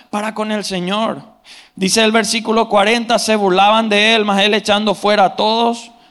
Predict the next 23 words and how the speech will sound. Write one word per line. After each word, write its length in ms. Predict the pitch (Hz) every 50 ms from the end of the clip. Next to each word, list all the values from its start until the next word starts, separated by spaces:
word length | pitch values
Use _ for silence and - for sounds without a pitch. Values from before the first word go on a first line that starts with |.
| _ _
tomó 200 | - 147 143 165
al 160 | 175 175 175
padre, 420 | - 196 196 202 208 208 208 202 202
a 160 | 196 196 185
la 400 | 185 165 151 151 156 147 117 -
madre 440 | - 143 151 175 190 190 196 196 190
de 100 | 190 190
la 140 | 185 175 170
niña, 540 | 170 180 190 190 180 170 165 160 151 151 - - - - - - -
a 100 | - -
los 160 | 170 175 175
que 100 | - 175
estaban 400 | 165 - - - 190 196 196 202
con 180 | - 190 170 175
él, 300 | 180 185 202 196 196 196 202
y 140 | 208 190 180
entró 840 | 165 156 151 147 143 135 - - 208 220 196 165 147 135 131 - _ _ _ _ _ _
donde 320 | - 147 170 165 160 151
estaba 680 | 135 123 - 180 180 185 170 156 147 135 131 - - - _ _ _ _ _ _
la 240 | - 135 139 135
niña". 640 | 127 127 139 160 160 143 131 123 113 107 110 - _ _ _ _ _ _ _ _ _ _ _ _ _ _ _ _ _ _ _ _ _ _ _ _ _ _ _ _ _ _ _ _ _ _ _ _ _ - - - _
Es 220 | - - 190 185 -
tremendo, 1040 | 247 254 233 220 208 202 208 233 247 247 226 214 190 160 151 139 131 127 - _